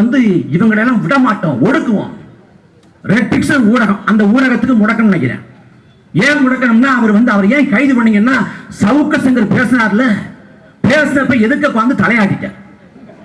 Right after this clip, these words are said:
அதாவது சட்டத்துல என்னன்னா, அவதூறான கருத்தை மேற்கோள் காட்டி பேசினா கூட வழக்கு கிடையாது. கருணாநிதியை பத்தி வைகோ பேசினதை இப்ப நான் மேற்கோள் காட்டி பேசினா வழக்கு கிடையாது. இதுதான் சட்டம். ஆமோதிச்சு-,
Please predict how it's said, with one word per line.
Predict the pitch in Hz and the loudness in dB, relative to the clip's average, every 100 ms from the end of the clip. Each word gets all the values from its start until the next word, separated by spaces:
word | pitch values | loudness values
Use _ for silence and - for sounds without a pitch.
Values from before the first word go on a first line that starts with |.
| - - - - - - - - - - | -20 -20 -20 -20 -20 -18 -20 -20 -20 -8
அதாவது | 139 226 - - | -2 0 0 -2
சட்டத்துல | - 294 - 233 | -2 -4 0 2
என்னன்னா, | 247 233 175 143 185 208 - - - - 110 | 2 2 0 -2 -2 -4 -8 -20 -20 -8 -2
அவதூறான | 180 277 285 285 285 294 | 0 2 2 2 0 -2
கருத்தை | 233 240 277 202 | -4 -2 0 2
மேற்கோள் | 214 285 294 294 277 | 2 0 0 -2 -2
காட்டி | 269 247 214 | -4 -2 0
பேசினா | 208 202 202 | 0 -2 0
கூட | 240 208 | 0 0
வழக்கு | 202 185 | -2 -4
கிடையாது. | 139 - - - - - _ _ - | -6 -8 -16 -20 -20 -20 _ _ -6
கருணாநிதியை | 165 196 254 254 240 202 | -2 0 2 2 2 0
பத்தி | 214 247 202 185 196 - - - - | 0 0 0 0 -4 -12 -20 -12 -2
வைகோ | 190 285 285 254 | 0 0 0 -2
பேசினதை | - 220 220 269 208 | -2 0 0 0 -2
இப்ப | - 262 | 0 0
நான் | 240 | 2
மேற்கோள் | 233 220 226 | 0 0 0
காட்டி | 220 202 | 0 0
பேசினா | 196 262 214 | 0 0 -2
வழக்கு | 202 | -4
கிடையாது. | 170 - - - - - _ _ _ _ _ 185 | -6 -10 -16 -20 -20 -20 _ _ _ _ _ -2
இதுதான் | 277 285 214 | 0 0 -2
சட்டம். | 214 254 - - - - - - _ 156 233 | -4 -6 -8 -16 -20 -20 -20 -20 _ -2 0
ஆமோதிச்சு-, | 294 311 - - 269 | 0 0 0 0 0